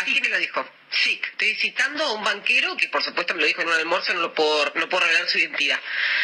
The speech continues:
Speaker 1: Pero me dijo, "Vos fíjate, no cometieron ningún error, ningún tiro en el pie, el dólar baja, porque todo se tranquiliza. Empiezan a cometer
Speaker 2: Me da
Speaker 1: errores,
Speaker 2: como
Speaker 1: el dólar sube".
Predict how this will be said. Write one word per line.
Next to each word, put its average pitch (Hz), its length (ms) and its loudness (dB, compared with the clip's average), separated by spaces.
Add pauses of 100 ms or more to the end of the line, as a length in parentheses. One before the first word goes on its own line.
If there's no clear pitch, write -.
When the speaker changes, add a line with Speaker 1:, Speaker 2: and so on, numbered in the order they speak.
(240)
Speaker 1:
Pero 185 140 -2
me - 80 2
dijo, - 260 0
"Vos - 100 -2
fíjate, 240 440 0
no 277 100 -2
cometieron 226 400 0
ningún 220 280 0
error, 330 440 2 (420)
ningún 208 300 0
tiro 233 200 2
en 233 40 2
el - 160 0
pie, 285 300 4
el 214 80 -6
dólar 247 220 2
baja, 160 420 -2
porque 151 220 -2
todo 202 180 0
se - 120 0
tranquiliza. - 640 0 (300)
Empiezan 247 380 0
a 233 60 0
cometer 226 340 2
Speaker 2:
Me 269 40 6
da 277 60 2
Speaker 1:
errores, 269 300 2
Speaker 2:
como 208 320 0
Speaker 1:
el 269 180 0
dólar 277 320 2
sube". 147 560 0